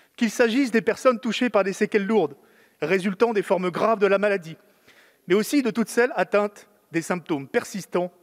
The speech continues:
caractéristiques du covid long. La réparation que nous envisageons s'adresse aussi aux ayants droit des personnes qui sont malheureusement décédées des suites de la maladie.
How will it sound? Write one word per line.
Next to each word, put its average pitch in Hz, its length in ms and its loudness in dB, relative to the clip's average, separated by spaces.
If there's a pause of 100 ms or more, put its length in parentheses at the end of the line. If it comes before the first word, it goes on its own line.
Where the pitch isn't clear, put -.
(140)
caractéristiques 180 800 -2
du 160 100 -12
covid 139 220 -4
long. 127 220 -12 (1900)
La 190 80 0
réparation 220 540 2
que 208 100 -2
nous 196 220 0
envisageons 170 500 2
s'adresse 170 380 -2
aussi 214 340 -8 (180)
aux 160 120 -6
ayants 170 240 -4
droit 185 180 2
des 180 80 -4
personnes 185 400 -6
qui 165 240 -16
sont 170 180 -8
malheureusement 160 480 -4
décédées 160 380 -8 (1200)
des 160 100 -6
suites 233 260 0
de 185 80 4
la 175 120 4
maladie. 170 420 0